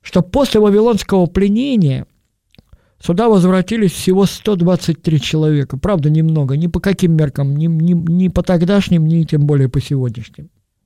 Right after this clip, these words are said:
Этот город так и не стал большим. Он остался маленьким. Хотя здесь, наверное, ну, вот в современном Вифлееме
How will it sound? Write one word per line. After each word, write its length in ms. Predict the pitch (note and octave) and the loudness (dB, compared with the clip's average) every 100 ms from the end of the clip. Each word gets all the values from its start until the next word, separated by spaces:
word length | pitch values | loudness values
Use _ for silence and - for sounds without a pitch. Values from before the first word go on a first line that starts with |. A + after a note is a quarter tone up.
| _ _ _ _ _ _ _ _ - | _ _ _ _ _ _ _ _ -4
Этот 220 | A3 F#3+ | -2 2
город 300 | B3+ C#4+ - | 2 2 0
так 180 | G#3+ G3+ | 0 4
и 40 | |
не 120 | F#3+ | 2
стал 300 | - G3 F#3+ | 2 -2 0
большим. 580 | F3 F3 - D3 B2 A#2+ _ _ _ _ _ _ _ _ _ _ _ _ _ _ _ _ _ _ _ _ _ | 2 0 -2 -4 -4 -6 _ _ _ _ _ _ _ _ _ _ _ _ _ _ _ _ _ _ _ _ _
Он 160 | F3+ G#3+ | 0 2
остался 440 | G#3+ - G3+ F3+ | 2 2 0 2
маленьким. 720 | G3 G#3 G#3 F#3 E3 F3 C#3 - _ _ _ _ _ _ _ _ _ | 0 2 4 2 2 0 0 -6 _ _ _ _ _ _ _ _ _
Хотя 300 | - G3 G3+ | -8 -2 0
здесь, 400 | F3+ F3+ A#3+ - | 0 2 0 0
наверное, 560 | F#3+ F#3+ G3 F3 E3+ D#3 | 0 2 2 2 0 0
ну, 320 | D3 F3 B2+ _ | -2 -2 -4 _
вот 240 | D3 C#3+ | -6 -6
в 60 | - | -2
современном 600 | E3 D#3+ D#3+ G#3 F3+ D3 | 2 4 4 2 2 2
Вифлееме 760 | C#3+ - D3 D3+ C#3+ C3 B2+ | 2 0 0 2 2 0 -2